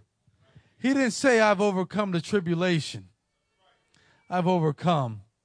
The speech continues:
the world." Everything that's going on, whether it's the tribulation, the good days, the bad, I've overcome all of it. And our lives are in the hands of the one that's overcome it all.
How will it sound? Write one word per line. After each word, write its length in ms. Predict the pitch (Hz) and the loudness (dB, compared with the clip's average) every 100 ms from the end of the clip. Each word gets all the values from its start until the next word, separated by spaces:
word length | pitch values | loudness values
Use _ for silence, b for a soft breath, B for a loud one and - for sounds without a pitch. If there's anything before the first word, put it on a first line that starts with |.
| _ _ _ - | _ _ _ -12
the 80 | 117 | -6
world." 600 | 123 143 127 95 85 _ _ _ _ _ _ _ _ _ _ _ _ - | 0 2 0 -2 -8 _ _ _ _ _ _ _ _ _ _ _ _ -2
Everything 600 | 208 196 180 - 180 156 | 0 4 2 4 2 2
that's 220 | 156 147 | 0 -2
going 380 | - 170 160 151 | 0 0 2 2
on, 380 | 160 147 113 104 | 2 2 -2 -2
whether 320 | 143 156 160 | 0 0 -2
it's 120 | 156 | -4
the 100 | 143 | -8
tribulation, 760 | 131 196 170 170 190 202 - 190 | -2 -2 0 2 2 0 -2 -6
the 80 | 156 | -6
good 300 | 143 208 165 | 0 0 0
days, 320 | 196 202 185 | -2 -2 -4
the 80 | 180 | -8
bad, 360 | 160 180 175 - b b | -2 -2 -2 -8 b b
I've 180 | 170 196 | -4 0
overcome 720 | 196 180 175 - 190 165 147 123 _ _ - | 0 0 -4 0 0 2 -2 -8 _ _ -6
all 300 | 143 156 139 | -2 0 0
of 140 | 120 | -4
it. 180 | 101 95 _ _ _ _ _ _ _ - | -8 -12 _ _ _ _ _ _ _ -4
And 100 | 151 | 0
our 140 | 170 | 2
lives 480 | 170 170 156 139 127 | 4 4 4 0 -2
are 80 | 147 | -4
in 80 | |
the 80 | 127 | -4
hands 380 | 127 147 135 127 | -4 -2 -2 -4
of 160 | 127 104 | -6 -6
the 80 | |
one 320 | 117 123 135 117 | -6 -2 -2 -4
that's 200 | 117 139 | -4 -4
overcome 540 | 123 110 - 135 123 | -4 -6 -6 -6 -4
it 80 | 120 | -4
all. 400 | 110 98 87 | -4 -8 -14